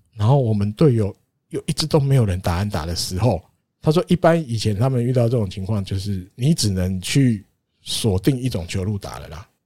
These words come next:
就是看你要锁定他的什么球，你就是只打那个球就对了。好，那没有办法去锁定的话，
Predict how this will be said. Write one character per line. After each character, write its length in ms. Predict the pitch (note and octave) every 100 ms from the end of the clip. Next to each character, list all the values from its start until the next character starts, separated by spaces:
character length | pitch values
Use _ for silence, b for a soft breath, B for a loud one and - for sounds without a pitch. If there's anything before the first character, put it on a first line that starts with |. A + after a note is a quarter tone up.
| _
就 140 | - C#3
是 80 |
看 180 | C#3+ G3
你 80 | B2+
要 140 | B2+
锁 160 | E3 A2
定 100 | C3+
他 80 | C3
的 80 | B2
什 100 | G2+
么 120 | F#2+
球， 200 | F2 C#2 - _
你 100 | G#2
就 100 | A2+
是 80 | C#3+
只 220 | - A#2
打 200 | G2 F2+
那 100 | G#2
个 100 | G2
球 180 | - D#2
就 120 | F#2+
对 180 | F2+ D#2
了。 140 | D#2 _ _
好， 160 | - A2
那 260 | E3 D#3+ A2 _ _ _
没 180 | C3 E3+
有 120 | F#3+
办 160 | C#3 D#3+
法 80 | A2+
去 140 | D#3+
锁 220 | - G#2
定 180 | A2 C3+
的 80 | G#2
话， 360 | B2 G#2+ D#2+